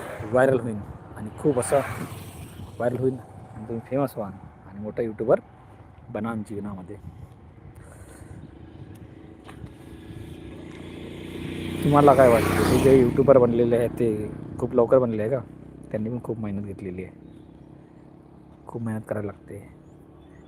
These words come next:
आणि तुम्ही एक वेळ फेमस झाला की तुम्ही काही पण टाका, तुमचं कंटेंट व्हायरलच असते. तुम्ही चालता चालता काही बी सांगणार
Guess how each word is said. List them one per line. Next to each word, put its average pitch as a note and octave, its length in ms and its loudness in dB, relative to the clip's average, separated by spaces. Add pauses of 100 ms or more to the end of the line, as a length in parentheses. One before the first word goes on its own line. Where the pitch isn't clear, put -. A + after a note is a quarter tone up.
आणि G#2+ 100 -8
तुम्ही A#2+ 200 -2
एक A#2 100 -2
वेळ C3 140 6
फेमस B2+ 220 4
झाला A#2+ 240 4
की A2 60 -4
तुम्ही A#2 160 -4
काही A2+ 200 -4
पण A#2+ 180 0
टाका, A2 220 -4 (540)
तुमचं A2+ 200 0
कंटेंट A#2 280 -2
व्हायरलच G#2 320 -2
असते. - 240 -12 (1500)
तुम्ही A2+ 140 -6
चालता A2 280 0
चालता A#2+ 320 0
काही B2 240 4
बी B2 100 -2
सांगणार A2+ 340 -4